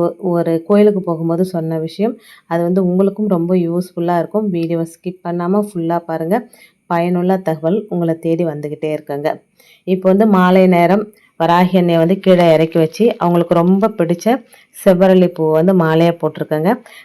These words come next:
காலையிலே வந்து பெருமாளுக்கும் மகாலட்சுமி தாயாருக்கும் அபிஷேகம் பண்ணி, அர்ச்சனை எல்லாம் பண்ணி அவங்கள உட்கார வச்சிருக்கிறேன். அந்த மல்லிப்பூலாம் கொஞ்சம் வாடாம நல்லா இருந்தது, துளசி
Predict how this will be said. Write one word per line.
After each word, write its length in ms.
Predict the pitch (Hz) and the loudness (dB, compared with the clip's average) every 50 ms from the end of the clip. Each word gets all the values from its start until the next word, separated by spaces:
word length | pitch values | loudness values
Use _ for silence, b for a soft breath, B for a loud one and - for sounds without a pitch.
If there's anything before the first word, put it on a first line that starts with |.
| B _ - 214 | B _ 0 2
காலையிலே 540 | 202 202 214 214 220 214 214 220 214 220 220 208 | 4 4 4 4 4 4 2 4 4 4 6 6
வந்து 200 | 196 185 185 202 240 254 254 - | 6 6 6 4 4 2 2 0
பெருமாளுக்கும் 560 | 185 180 180 185 180 180 180 175 - 196 185 170 | 2 4 4 4 4 4 2 2 0 0 0 2
மகாலட்சுமி 560 | 147 170 170 170 170 165 - - - 180 160 160 | 2 0 0 0 0 -2 -4 -4 -4 -2 -2 0
தாயாருக்கும் 440 | 165 160 160 160 156 156 - 202 185 156 | 0 2 2 2 0 0 0 0 0 0
அபிஷேகம் 500 | 143 165 165 - - 165 165 165 165 165 165 | 0 -2 -4 -2 -2 -2 0 -2 -2 0 0
பண்ணி, 200 | 160 165 190 240 - B B B B B B B - | 2 2 2 0 -2 B B B B B B B -4
அர்ச்சனை 320 | 208 190 - - 190 185 170 | -4 -4 -2 -2 0 2 2
எல்லாம் 220 | 170 175 185 190 185 | 2 2 0 2 0
பண்ணி 180 | 170 170 185 180 | 0 2 2 2
அவங்கள 240 | 170 165 160 151 143 | 2 2 0 0 -2
உட்கார 300 | - _ 170 175 175 165 | -2 _ 0 0 2 0
வச்சிருக்கிறேன். 420 | 160 - 160 160 160 170 202 226 233 | -2 -2 -4 -4 -2 0 0 0 2
அந்த 120 | 220 196 180 | 2 2 2
மல்லிப்பூலாம் 540 | 170 180 196 226 220 220 196 190 208 226 220 | 2 2 2 0 0 0 0 2 2 0 0
கொஞ்சம் 220 | 226 202 180 160 156 165 | -2 -2 -2 0 0 0
வாடாம 400 | 165 170 175 185 180 185 185 180 165 | 0 2 2 2 2 2 2 2 0
நல்லா 240 | 156 160 170 175 170 165 | 0 0 2 2 0 0
இருந்தது, 320 | 165 165 160 156 170 185 208 208 B B B B B B B _ 208 | -2 -4 -2 2 2 2 2 2 B B B B B B B _ 2
துளசி 280 | 208 226 240 233 247 | 4 4 4 4 4